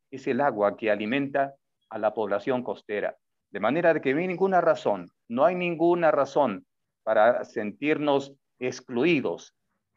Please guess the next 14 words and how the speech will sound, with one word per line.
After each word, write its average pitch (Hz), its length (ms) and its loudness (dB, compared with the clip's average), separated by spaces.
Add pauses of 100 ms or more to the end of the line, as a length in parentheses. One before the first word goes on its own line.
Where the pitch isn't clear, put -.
(160)
sino 101 260 -4
más 123 200 2
bien 143 260 -2
para 101 320 2 (420)
fomentar 135 720 0 (200)
la 113 220 2
unidad 113 580 0
de 107 220 -4
todos 165 340 0
los 139 140 0
peruanos. 98 600 0 (320)
Esta 90 260 -4
campaña 117 380 0
electoral 120 580 2